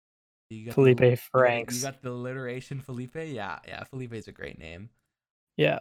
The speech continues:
Speaker 1: Um, and then
Speaker 2: I'm all about the alliteration.
Speaker 1: that's a si-, yeah, he's, that's a sick name. Quarterback out of Arkansas. He'll probably be, like, day three guy, most likely. Um, running back,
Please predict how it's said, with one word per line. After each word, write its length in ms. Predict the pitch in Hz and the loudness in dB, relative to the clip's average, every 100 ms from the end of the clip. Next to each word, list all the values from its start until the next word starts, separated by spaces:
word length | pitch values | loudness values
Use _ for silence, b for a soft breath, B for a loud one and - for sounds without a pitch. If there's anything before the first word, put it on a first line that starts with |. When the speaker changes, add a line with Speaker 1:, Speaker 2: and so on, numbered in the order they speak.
| - | -8
Speaker 1:
Um, 460 | 110 107 107 107 - | -12 -10 -12 -14 -14
and 160 | 120 | -12
then 420 | 120 117 113 110 | -10 -10 -8 -2
Speaker 2:
I'm 140 | 156 151 | -2 2
all 180 | 139 135 | 8 8
about 240 | 127 127 | 8 6
the 80 | 131 | 6
alliteration. 640 | 127 127 127 123 123 127 120 | 6 6 6 6 4 0 -2
Speaker 1:
that's 240 | 117 110 | -10 -14
a 60 | 110 | -20
si-, 240 | - 110 | -18 -16
yeah, 180 | 98 53 | -14 -14
he's, 220 | 98 110 - | -16 -18 -18
that's 320 | 64 58 87 | -16 -14 -14
a 60 | _ | _
sick 160 | _ _ | _ _
name. 160 | - 65 | -20 -16
Quarterback 500 | - 120 110 107 104 | -12 -10 -10 -12 -12
out 80 | 95 | -14
of 60 | |
Arkansas. 640 | - - 101 - 95 95 101 | -14 -16 -18 -16 -14 -14 -16
He'll 180 | 107 135 | -16 -16
probably 240 | 160 170 156 | -12 -12 -10
be, 180 | 127 | -10
like, 180 | 110 104 | -10 -12
day 220 | - - - _ _ _ | -16 -16 -16 _ _ _
three 220 | - - - | -18 -16 -14
guy, 340 | 60 58 120 _ 120 | -14 -14 -16 _ -20
most 220 | - _ | -20 _
likely. 300 | - 110 117 _ _ _ _ _ - | -20 -20 -20 _ _ _ _ _ -14
Um, 520 | 123 120 117 113 110 _ _ _ _ _ _ - | -10 -8 -8 -10 -12 _ _ _ _ _ _ -10
running 300 | 151 196 208 | -8 -8 -8
back, 480 | 226 277 294 - | -8 -10 -14 -20